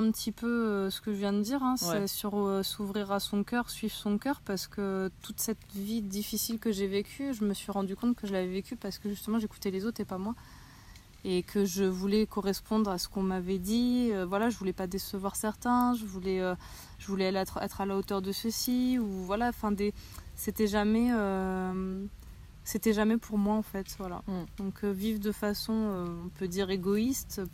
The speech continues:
Speaker 1: pour, euh, pour vivre vraiment sa propre vie, quoi. Et de toute façon, la vie, elle a, elle nous guide et, euh, et elle,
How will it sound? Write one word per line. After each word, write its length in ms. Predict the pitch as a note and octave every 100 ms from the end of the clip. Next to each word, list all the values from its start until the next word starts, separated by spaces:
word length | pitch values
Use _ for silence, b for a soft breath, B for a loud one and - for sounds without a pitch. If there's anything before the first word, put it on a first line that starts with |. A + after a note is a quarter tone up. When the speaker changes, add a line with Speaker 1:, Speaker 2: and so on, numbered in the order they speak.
| -
Speaker 1:
pour, 160 | G3 F#3+
euh, 160 | F3+ F3
pour 140 | - F#3+
vivre 220 | G3 F#3
vraiment 260 | F3+ F#3+ F#3+
sa 160 | -
propre 360 | E3+ F3+ - G3+
vie, 180 | A#3 C4+ -
quoi. 80 | - B B B B
Et 100 | G3+ G3
de 80 | A3
toute 160 | A3
façon, 340 | - A3 - C4
la 160 | A#3
vie, 260 | F#3+ G#3 A3+
elle 120 | G#3+
a, 420 | F#3 E3+ E3 E3 - b b b b b b -
elle 160 | G3
nous 120 | G#3 G3+
guide 300 | G3+ A#3 G#3
et, 240 | G3 F3+
euh, 400 | F3 E3+ E3 E3
et 280 | - F#3+ F#3
elle, 240 | F#3 F#3